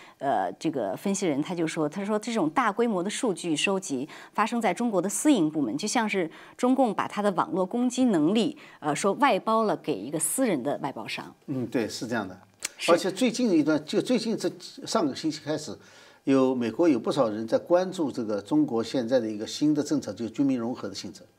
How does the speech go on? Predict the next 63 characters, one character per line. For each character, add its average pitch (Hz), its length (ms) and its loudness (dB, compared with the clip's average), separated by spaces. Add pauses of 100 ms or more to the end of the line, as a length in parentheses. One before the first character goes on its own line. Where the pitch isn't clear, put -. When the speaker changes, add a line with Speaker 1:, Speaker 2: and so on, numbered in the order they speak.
(140)
Speaker 1:
嗯。 196 540 0
Speaker 2:
呃， 113 140 -4
大 143 160 2
家 147 100 0
现 151 160 0
在 123 60 -2
都 139 100 -2
在 131 120 0
关 143 220 0
注。 131 200 -6 (180)
现 202 120 2
在 185 40 6
好 127 200 0
在 165 120 4
是 143 220 0
这 127 100 -4
个， 117 280 -2 (120)
出 - 160 0
于 143 140 6
现 151 180 2
在 131 80 4
这 113 80 -2
个 123 80 -6
时 117 160 -8
期 117 220 -6
啊， 104 100 0 (480)
这 117 120 -2
个 107 120 -2
西 151 200 0
方 156 200 4
对 147 200 2
这 127 140 0
个 113 220 0
中 147 220 2
国 131 100 0
的 123 100 -2
热 151 180 4
点 98 240 -6
关 143 200 4
注 139 120 -2
度 127 120 -4
非 139 120 -2
常 123 180 -2
高， 127 140 2
而 127 140 0
且 131 120 -8
他 139 100 -4
们 151 80 -2
对 147 140 -2
中 170 220 0
共 156 180 0
的 110 80 -2
这 113 80 -6
个 139 60 -2
认 165 180 4
识 - 160 -4
现 113 180 -8
在 101 60 -6
也 92 60 -8
非 - 120 -8
常 113 160 -10
清 135 160 -8
楚。 - 160 -12